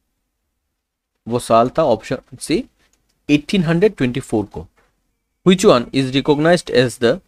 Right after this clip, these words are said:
state bird of मणिपुर? मणिपुर के स्टेट बर्ड कौन सा है? आप देख सकते हैं यहाँ पे,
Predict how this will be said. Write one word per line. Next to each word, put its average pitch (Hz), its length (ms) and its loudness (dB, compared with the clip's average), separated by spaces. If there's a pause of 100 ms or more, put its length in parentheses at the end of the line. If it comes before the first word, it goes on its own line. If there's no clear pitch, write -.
state 175 380 0
bird 127 220 4
of - 140 -2
मणिपुर? 95 420 -6
मणिपुर 131 520 -6
के 160 200 -2
स्टेट 156 400 0
बर्ड 120 300 2
कौन 143 200 -2
सा 143 140 2
है? 156 160 -2
आप 117 220 -2
देख 120 380 -2
सकते 139 240 -4
हैं 131 40 2
यहाँ 120 200 -2
पे, 202 120 -2